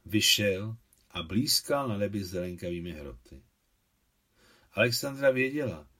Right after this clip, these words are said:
že když se dívá na mládence, musí se podržet za peníze, ale ty sebou neměla ani kopějku. To jí přivedlo na myšlenku, že ji čeká měsíc bez peněz. A čertovém.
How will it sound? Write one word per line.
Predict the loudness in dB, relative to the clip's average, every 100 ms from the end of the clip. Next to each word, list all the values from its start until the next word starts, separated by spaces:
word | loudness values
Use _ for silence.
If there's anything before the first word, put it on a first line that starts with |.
| _
že | -4 -2
když | 0 -2
se | 0
dívá | 0 0 0 -2
na | -2
mládence, | -4 -4 -4 -6 -10 -8 -6 -8 -14 _ -20 -20 -2
musí | 0 0 0
se | 0 2
podržet | 0 0 -2
za | -2 -4
peníze, | -4 -4 -4 -6 -4 -4 -6 -12 _ _ _
ale | 0 2
ty | 2
sebou | 0 -2 0 0
neměla | 0 -4 -6 -6
ani | -6 0 0
kopějku. | 2 -2 4 4 4 0 -18 -20 _ _ _ _ _ _ _ -20 -20 _
To | 10
jí | 10
přivedlo | 10 4 6 6
na | 2
myšlenku, | 0 0 0 -2 -4 -6 -10 -10 _ _
že | 0 2
ji | 2
čeká | 0 -6 -4 -4
měsíc | -2 -2 -2 -4
bez | -8 -10
peněz. | -10 -14 -16 -16 -20 -20 _ _ _
A | -6
čertovém. | 2 2 2 0 -6 -8 -12 -16 -20